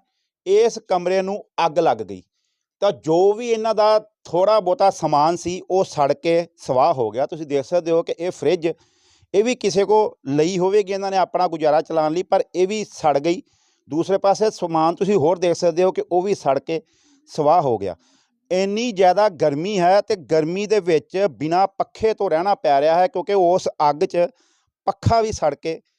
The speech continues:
ਸਵਾਹ ਹੋ ਗਿਆ। ਬਚਾਅ ਜੋੜੇ ਦਾ ਇਸ ਕਰਕੇ ਹੋ ਗਿਆ ਕਿ ਉਸ ਵੇਲੇ ਘਰ ਵਾਲੀ ਤਾਂ ਲੋਕਾਂ ਦੇ ਘਰਾਂ 'ਚ ਕੰਮ ਕਰਨ ਗਈ ਹੋਈ ਸੀ, ਤਾਂ ਘਰ ਵਾਲਾ ਜਿਹੜਾ ਸੀ, ਉਹ ਵੀ ਬਾਹਰ ਬੈਠਾ ਹੋਇਆ ਸੀ, ਜਿਸ ਕਰਕੇ ਉਸ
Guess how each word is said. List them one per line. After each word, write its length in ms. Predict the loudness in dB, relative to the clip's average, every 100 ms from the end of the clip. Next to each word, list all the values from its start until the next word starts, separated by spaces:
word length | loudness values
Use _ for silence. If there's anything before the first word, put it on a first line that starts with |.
| _ _
ਸਵਾਹ 380 | -10 0 2 2
ਹੋ 160 | 0 -4
ਗਿਆ। 200 | -6 -8 _ _ _ _ _ _ _
ਬਚਾਅ 480 | -6 0 2 2 2
ਜੋੜੇ 320 | 0 -2 0
ਦਾ 120 | 0 -2
ਇਸ 120 | -2
ਕਰਕੇ 340 | -4 -2 -4
ਹੋ 200 | -4 -2
ਗਿਆ 160 | 0 -2
ਕਿ 80 | 0
ਉਸ 340 | -2 -2 -4
ਵੇਲੇ 460 | -4 0 0 0 -4
ਘਰ 340 | _ 0 2
ਵਾਲੀ 360 | 2 2 0 -2
ਤਾਂ 180 | 0
ਲੋਕਾਂ 380 | 2 0 0 -2
ਦੇ 100 | -2
ਘਰਾਂ 280 | -2 0 -2
'ਚ 140 | -4 -4
ਕੰਮ 240 | -2 0 0
ਕਰਨ 260 | -2 0
ਗਈ 180 | 0 2
ਹੋਈ 160 | 2 2
ਸੀ, 240 | -2 -12 -14 _ _ _ _ _ -2
ਤਾਂ 100 | -2
ਘਰ 300 | 2 2 2
ਵਾਲਾ 220 | 2 0
ਜਿਹੜਾ 260 | 2 0 0
ਸੀ, 220 | -4 -14 _ 0
ਉਹ 160 | 0 0
ਵੀ 260 | -4 -8 -14 _
ਬਾਹਰ 380 | -4 0 2 2
ਬੈਠਾ 300 | 0 -2 0
ਹੋਇਆ 260 | 2 2 0
ਸੀ, 140 | -2
ਜਿਸ 200 | -8 -10
ਕਰਕੇ 440 | -4 -2 -2 -4
ਉਸ 120 | -6